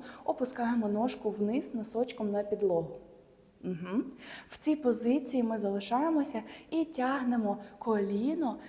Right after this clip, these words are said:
назад за спинку, активовуючи повністю сідничку і стегно. В будь-якій варіації, навіть якщо ви тут, ми робимо те ж саме. Штовхаємо коліно,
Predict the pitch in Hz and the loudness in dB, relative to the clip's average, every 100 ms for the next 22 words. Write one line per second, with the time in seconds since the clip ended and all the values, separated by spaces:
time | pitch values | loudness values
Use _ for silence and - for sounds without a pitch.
0 | - 269 294 302 285 - 214 226 262 302 | 0 4 4 2 0 -2 -4 -2 -2 -2
1 | 320 240 226 254 277 - - 254 220 180 | -4 -6 0 0 0 -4 4 4 4 0
2 | 175 214 - 208 220 262 262 240 240 220 | -6 -8 -4 0 2 2 2 -2 -2 -4
3 | 233 240 240 - 233 240 214 220 196 - | -2 0 -2 -4 -8 -4 -2 0 -2 -4
4 | - 311 - - - - 302 359 - 269 | -4 -6 -6 -10 -10 0 2 2 0 -2
5 | 226 208 165 - - - 208 240 277 214 | 0 -2 -4 -8 -16 -10 -4 4 4 4
6 | 220 196 196 185 208 - 359 240 208 214 | -2 0 2 2 0 0 2 2 0 -4
7 | 214 214 190 185 - 165 233 - - - | -6 -6 -4 -4 -4 -6 -6 -10 -18 -20
8 | - _ - - - _ - - - - | -20 _ -20 -20 -20 _ -20 -20 -20 -20
9 | - 240 247 233 226 214 214 214 233 - | -2 4 6 6 6 2 2 2 2 -2
10 | - 202 175 165 - 208 - 240 233 214 | -2 -2 -2 -6 -6 -8 0 4 6 4
11 | 214 220 226 311 381 254 | 2 2 4 4 2 0